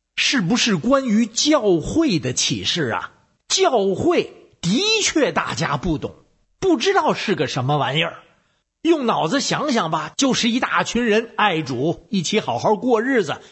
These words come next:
一起听主的话。所以听见教会这俩字儿啊，他们没有多问，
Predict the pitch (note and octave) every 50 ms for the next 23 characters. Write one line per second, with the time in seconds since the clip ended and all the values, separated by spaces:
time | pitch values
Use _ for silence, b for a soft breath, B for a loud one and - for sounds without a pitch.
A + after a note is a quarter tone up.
0 | B B G#3+ F#3+ D3 - E3+ D#3+ C3+ - - B3+ B3+ A#3 D#3 C3 B2 A#2+ E3 F3+
1 | - A#3 - - - - - _ _ _ _ _ _ _ _ _ - - F#3 B3+
2 | B3+ F#3 D3+ C3 - - - D#4 D4+ D4 C4+ B3 A3 E3+ E3 - - - E4+ F#3
3 | F#3+ F#3 F3 - C4+ B3+ G3 D#3 E3 D#3+ C3+ C3 F3 E3+ - - F#3+ D#3+ B2 G#2+
4 | D#2+ - b b b b b b _ - - F#3 G#3+ A3 G3 F#3+ F3 D#3 D#3+ F3+
5 | C4+ E4 E4 G3 C#3 B2 D3+ - - C#4+ D4+ D#4 D4+ D#4 D4+ C4 -